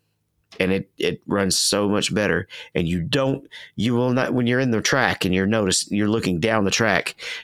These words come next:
you will not notice that the stuff up in your peripheral vision is foggy 'cause your eyes can't see very well up that,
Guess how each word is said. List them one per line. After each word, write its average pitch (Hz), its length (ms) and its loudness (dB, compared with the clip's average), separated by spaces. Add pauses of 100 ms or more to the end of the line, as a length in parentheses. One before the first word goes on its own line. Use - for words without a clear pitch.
you 104 200 0
will 110 240 2
not 113 260 2
notice 95 580 0 (300)
that 98 400 0 (320)
the 95 320 0
stuff 104 320 0
up 110 180 2
in 104 80 2
your 95 80 0
peripheral 95 400 0
vision 95 300 0
is 82 160 -2
foggy 98 380 0 (240)
'cause 95 240 0
your 101 100 2
eyes 104 240 2
can't 98 300 -2
see 98 180 0
very 92 220 2
well 92 240 2
up 95 100 -4
that, 87 220 0